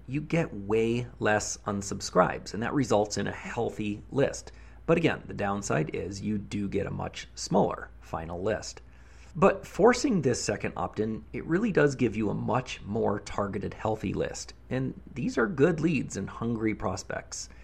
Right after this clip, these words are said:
So you can really do this either way, but I, and I see it done both ways. I'm, I've done both. So it's your choice and what your goals are. All right, here's another thing.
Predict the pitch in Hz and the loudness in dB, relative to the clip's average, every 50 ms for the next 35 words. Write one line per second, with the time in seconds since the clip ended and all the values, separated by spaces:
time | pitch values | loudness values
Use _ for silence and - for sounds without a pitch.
0 | - - - - - - - - - 165 165 170 190 - - 165 165 170 220 247 | -20 -20 -20 -20 -20 -18 -10 -2 0 2 2 2 2 2 2 2 4 6 6 6
1 | 226 180 131 117 - 120 117 107 98 95 95 - 101 98 98 98 95 98 92 90 | 6 6 4 4 4 4 4 4 4 2 0 -2 -2 -2 -2 -2 0 0 0 0
2 | 90 92 95 - 95 80 - - - - - - - - - - - - - - | 0 0 0 0 0 -2 -2 -4 -8 -18 -20 -20 -20 -20 -20 -20 -20 -20 -20 -20
3 | - - - 101 - - - - - 123 123 123 127 123 - - 117 104 82 - | -6 0 0 0 0 -2 -8 -8 -4 -2 0 2 2 2 2 2 2 2 2 2
4 | 92 92 87 85 85 82 82 - - 78 69 65 - - - - - - - 87 | -2 -4 -4 -4 -4 -4 -4 -4 -6 -6 -6 -6 -8 -10 -10 -12 -10 -8 -4 -4
5 | 90 90 92 95 95 90 85 - - - - - - - - - - - - 110 | -2 -2 -2 -2 -4 -6 -8 -10 -14 -18 -20 -20 -20 -20 -20 -18 -12 -8 -4 0
6 | 107 113 113 110 107 101 98 95 95 92 - - - - - - - - - - | 0 0 0 -2 -2 -2 -2 0 0 -2 -4 -4 -8 -12 -16 -18 -18 -14 -10 -6
7 | - - 98 101 101 95 - - 120 117 110 - - 95 82 85 87 - - - | 0 2 4 4 4 2 2 4 6 6 6 4 2 -2 -2 -2 -4 -4 -6 -6
8 | 98 98 95 - - 92 95 92 95 87 87 82 - - - - - - - - | -4 -2 -2 -2 -2 -2 -4 -2 -2 -2 -2 -2 -2 -4 -4 -6 -6 -8 -12 -16
9 | - - - - - - - - - - - - - - - - - - - - | -20 -20 -20 -20 -20 -20 -20 -20 -20 -20 -20 -20 -18 -14 -14 -14 -14 -16 -20 -20
10 | - - - - - - - - 156 151 123 - - - - - - - - - | -20 -20 -20 -20 -20 -4 4 8 10 10 10 8 4 -2 -14 -12 -12 -10 -4 0
11 | 180 202 214 214 208 208 185 139 127 113 110 87 - - - - - - - - | 2 2 4 4 4 4 4 2 2 0 0 -2 -6 -8 -8 -10 -12 -12 -12 -14
12 | - | -16